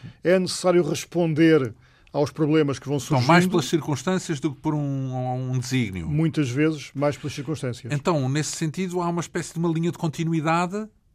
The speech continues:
Speaker 2: naquilo que diz respeito à iniciativa, vá, da monarquia portuguesa, uma linha de continuidade entre Dom João quarto, depois para...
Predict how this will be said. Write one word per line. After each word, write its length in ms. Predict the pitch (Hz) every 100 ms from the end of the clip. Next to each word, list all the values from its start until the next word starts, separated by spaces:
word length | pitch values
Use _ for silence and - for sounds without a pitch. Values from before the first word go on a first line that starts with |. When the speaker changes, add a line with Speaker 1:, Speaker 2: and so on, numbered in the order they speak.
| -
Speaker 2:
naquilo 440 | 113 123 123 151
que 80 | 127
diz 220 | 139 123
respeito 300 | - - 135
à 60 | 117
iniciativa, 580 | 123 - 123 220 180 101
vá, 280 | 120 101 - -
da 200 | 104 117
monarquia 440 | 120 123 117 123
portuguesa, 540 | - - 127 139 135
uma 120 | 160 156
linha 180 | 151 139
de 60 |
continuidade 840 | 156 139 147 147 151 156 160 165 - -
entre 440 | 147 196 139 151 -
Dom 280 | 107 110 107
João 200 | 131 135
quarto, 360 | 185 220 233 - -
depois 320 | - 120 113 - -
para... 420 | 113 110 107 101